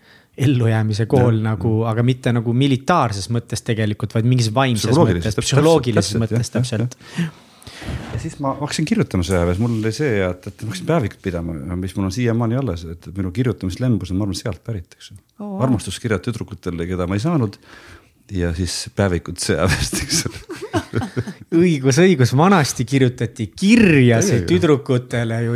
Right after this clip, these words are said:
Speaker 1: jaa, jaa, jaa, jaa, jaa.
Speaker 2: Mul kahjuks
Speaker 1: Olen
Speaker 2: enda,
Speaker 1: kuulnud lugusid
Speaker 2: enda,
Speaker 1: sellest.
Speaker 2: en-, mul enda kirju pole alles, aga tüdrukute kirjad on kõik alles ühe musta selle binderi vahel, eks, kiirkõiti vahel.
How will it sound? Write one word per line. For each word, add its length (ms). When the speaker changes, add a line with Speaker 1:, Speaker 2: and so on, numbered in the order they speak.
Speaker 1:
jaa, 360
jaa, 280
jaa, 220
jaa, 260
jaa. 200
Speaker 2:
Mul 80
kahjuks 280
Speaker 1:
Olen 180
Speaker 2:
enda, 60
Speaker 1:
kuulnud 360
lugusid 380
Speaker 2:
enda, 140
Speaker 1:
sellest. 240
Speaker 2:
en-, 120
mul 140
enda 380
kirju 400
pole 200
alles, 420
aga 160
tüdrukute 560
kirjad 280
on 160
kõik 320
alles 240
ühe 120
musta 360
selle 280
binderi 400
vahel, 280
eks, 200
kiirkõiti 480
vahel. 180